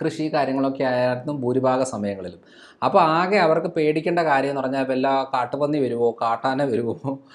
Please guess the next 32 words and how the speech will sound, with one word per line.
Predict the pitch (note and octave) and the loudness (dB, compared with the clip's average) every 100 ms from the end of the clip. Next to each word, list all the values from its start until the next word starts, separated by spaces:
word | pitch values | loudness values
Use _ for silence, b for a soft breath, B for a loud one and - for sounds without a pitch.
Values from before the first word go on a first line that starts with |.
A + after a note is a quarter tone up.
| B D#3 | B -4
അങ്ങനെ | D#3 F3 | -2 0
എന്തെങ്കിലുമൊക്കെ | D#3+ D#3 D#3 D3+ D#3 | 0 0 2 0 0
ടെൻഷനുകളാണ് | D3+ C#3 D3 C#3+ C3+ C3+ | -2 -2 -4 -2 -2 0
അവർക്ക് | B2+ B2+ | 0 -2
ഭൂരിഭാഗം | C3 A#2 A#2+ A#2 A#2 | -4 -2 2 2 2
ഉണ്ടായിരുന്നത്. | G2+ G2+ G2 F#2+ F2+ - _ b - | 0 -4 -8 -10 -14 -18 _ b -2
പിന്നെ | C#3+ G#3 D4+ | 2 2 2
വിശക്കുന്നതിന് | A3+ G3+ G3 G3+ G3 F#3+ | 0 -2 -2 0 0 0
എന്താ | E3+ F3 | 2 2
ചെയ്യേണ്ടത്, | E3 D#3 D3+ D3+ A3+ A#3 E3 | 2 0 0 2 2 2 0
ഫുഡ് | D3 D3 | -2 -2
ഉണ്ടാക്കുന്നു, | C#3+ C#3 C3 D#3+ G3 | 0 -2 -2 -8 -6
കഴിക്കുന്നു | D#3+ C#3 D3+ D#3 | -6 -4 -4 -2
എന്നുള്ള | C#3+ C#3 C#3 | -2 -2 -2
കാര്യങ്ങളാണ്. | B2 A#2 A2 F#2 E2 _ b b D3+ | -2 -4 -8 -12 -14 _ b b -2
ഇപ്പോഴത്തെ | E3 A3 A3+ F#3+ | 2 2 4 4
രീതികൾ | D3 D3 D3 A2+ | 2 2 2 2
അങ്ങനെയല്ല. | A2+ A#2 G2+ F2+ - B B | 0 -4 -4 -6 -10 B B
ഇപ്പം | B2 C3 F3+ | -8 -2 2
നമുക്ക് | D#3 D#3 D#3+ | 2 2 4
ഒരു | D#3 D3 C#3+ C#3+ C#3+ | 4 4 2 2 0
കുട്ടി | C#3 B2+ | -2 0
ഉണ്ടായിക്കഴിഞ്ഞാൽ | E3 C#3 C#3 C#3 B2+ B2+ B2 C3+ C3+ - b - | 0 2 0 2 0 0 0 0 -2 -8 b -4
ആ | B2 | -2
കുട്ടി | D3+ D#3 D#3 | 0 0 2
എൽ | C3+ C3+ | 2 2
കെ | D#3+ | 2
ജി | E3 | 2
വരുമ്പോഴത്തേനും | C3+ C3+ C3+ C3 C#3+ F3+ - _ _ - C3+ C3 | 2 0 0 0 0 -2 -10 _ _ -12 -6 -2
അന്നേരം | D3 D#3 D3 B2+ | 2 2 2 0
ടെൻഷൻ | A2 B2 G#2+ | -4 -4 -4
തുടങ്ങും. | F#2 G2 G#2 | -6 -6 -10